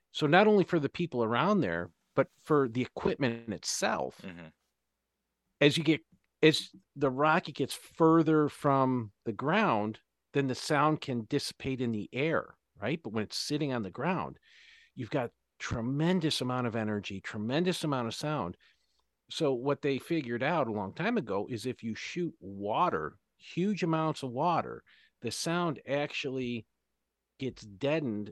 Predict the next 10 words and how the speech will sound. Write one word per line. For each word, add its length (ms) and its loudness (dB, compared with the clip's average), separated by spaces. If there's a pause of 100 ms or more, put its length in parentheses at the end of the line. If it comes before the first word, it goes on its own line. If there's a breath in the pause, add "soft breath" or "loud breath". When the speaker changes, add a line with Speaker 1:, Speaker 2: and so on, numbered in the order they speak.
(100)
Speaker 1:
as, 200 -4
because 520 -2 (340)
it 200 -8
travels, 500 -4
it's, 220 -12 (260)
water's 440 -2
denser 400 0
than 160 -2
air, 340 -2
and 260 -8